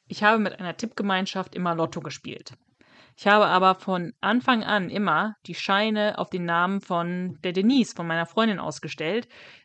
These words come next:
weil im Falle de-, eines Falles wollte ich das Geld nicht teilen.“ Und da hat er tatsächlich gewonnen, zwei Millionen.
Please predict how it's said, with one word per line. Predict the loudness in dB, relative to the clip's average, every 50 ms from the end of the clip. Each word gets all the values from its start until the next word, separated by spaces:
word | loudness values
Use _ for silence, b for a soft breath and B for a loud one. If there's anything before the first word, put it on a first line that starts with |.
| B _ 0
weil | 2 4 4 4 4 2 2
im | 0 -2 2
Falle | 4 4 4 4 4
de-, | 0 -2 -6 -4
eines | -6 -4 -4 -6 -8 2
Falles | 4 4 4 4 2 0 -2 -10 -16 -18 _ -6
wollte | -4 -4 -4 -4
ich | -4
das | -6 -8 -4
Geld | -2 -2 -2 -2
nicht | -2 -6 -4
teilen.“ | 0 2 2 2 2 -2 -4 -8 -14 _ _ _ _ _ _ _ _ _ _ _ _ _ _ _ _ _ _ _ _ _ _ 0
Und | 0 2 2
da | 2 0
hat | 0 0
er | -2
tatsächlich | -2 -4 -4 -4 -6 -6 -6 -6 -4
gewonnen, | 0 2 4 4 4 2 -2 -8 _ _ -18
zwei | -6 -6 -4 0
Millionen. | 0 0 0 0 -2 -4 -8 -12